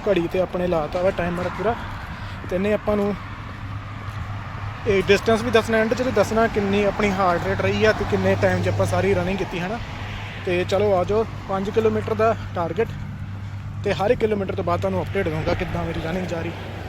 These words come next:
ਓਕੇ, ਸੀ ਯੂ। ਛੇ ਮਿੰਟ, ਛੇ ਮਿੰਟ ਤੇ ਪੱਚੀ ਸੈਕਿੰਡ,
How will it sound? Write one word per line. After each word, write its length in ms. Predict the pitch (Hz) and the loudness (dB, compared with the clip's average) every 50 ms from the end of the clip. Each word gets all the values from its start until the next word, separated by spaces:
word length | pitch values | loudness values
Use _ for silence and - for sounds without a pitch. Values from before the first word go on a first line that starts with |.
| - - - - | -8 -8 -4 -2
ਓਕੇ, 200 | 185 180 - 175 | -2 -2 -2 -2
ਸੀ 140 | 156 - 190 | -4 -4 -4
ਯੂ। 140 | 175 160 156 - - - - - - - - - - - - - - - | -4 -4 -4 -6 -6 -6 -6 -6 -8 -8 -8 -10 -12 -12 -12 -12 -6 -2
ਛੇ 240 | - - 185 190 202 | 0 2 4 4 4
ਮਿੰਟ, 300 | 190 196 196 214 - 208 185 - - - - - - - - - - - - - - - - - - - - - - - - - - - - - - - - - - - | 2 2 0 -2 -4 -6 -8 -8 -8 -6 -6 -6 -6 -6 -10 -12 -10 -10 -10 -10 -10 -12 -10 -8 -8 -8 -8 -8 -8 -8 -8 -8 -8 -10 -10 -14 -14 -14 -12 -10 -10 -6
ਛੇ 200 | - - 196 202 185 | -4 0 0 0 0
ਮਿੰਟ 200 | 202 190 196 - | 0 0 0 0
ਤੇ 60 | 220 | 0
ਪੱਚੀ 300 | 208 - 185 - - 214 | 0 0 -2 -6 -6 -6
ਸੈਕਿੰਡ, 400 | 185 - 185 180 170 220 226 226 | -4 -4 -4 -4 0 2 2 2